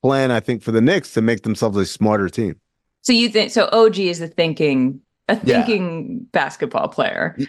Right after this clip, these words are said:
Speaker 1: yes. Having said that, like I said, this guy has bigger designs for himself. So
Speaker 2: Mm-hmm.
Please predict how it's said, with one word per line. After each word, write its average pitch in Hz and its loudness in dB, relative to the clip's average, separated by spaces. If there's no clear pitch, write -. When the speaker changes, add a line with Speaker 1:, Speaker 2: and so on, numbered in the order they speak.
Speaker 1:
yes. 147 2
Having 131 0
said 123 2
that, 110 2
like 104 0
I 113 2
said, 117 0
this 90 -4
guy 101 2
has 101 -2
bigger 107 2
designs 101 0
for 85 -6
himself. 87 -2
So 90 -4
Speaker 2:
Mm-hmm. 85 0